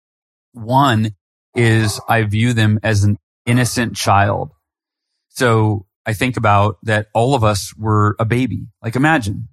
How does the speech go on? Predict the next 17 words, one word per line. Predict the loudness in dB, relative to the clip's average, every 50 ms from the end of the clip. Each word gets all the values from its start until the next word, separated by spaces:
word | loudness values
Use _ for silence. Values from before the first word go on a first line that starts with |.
| _ -18
like, | -10 -6
that | -6 -4 -2
person | 0 -2 0 0 0 0 0
that | 0 0 -2
you | -2 -4 -4
dislike | -4 -6 -6 -6 -4 -2 2 2 2 2 2 -2 -4
or | -4
whatever, | -2 -2 0 0 0
that | 0 -2 -2 -4
jerk | -4 -2 0 0 0 0 -2 -4
at | -6 -4
work, | -2 0 2 2 2 0 -2 -6 -14 -10 -4
you | -2 0
know, | 0 2 2 2 0 0
who, | 0 0 0 0 0
whatever. | 0 2 2 2 2 2 2 0 -2 -4 _ _ _ _ _ _ _ _ _ _ _ _ -4
Imagine | 0 0 2 2 2 0 0 0 -2 -2 -2 -4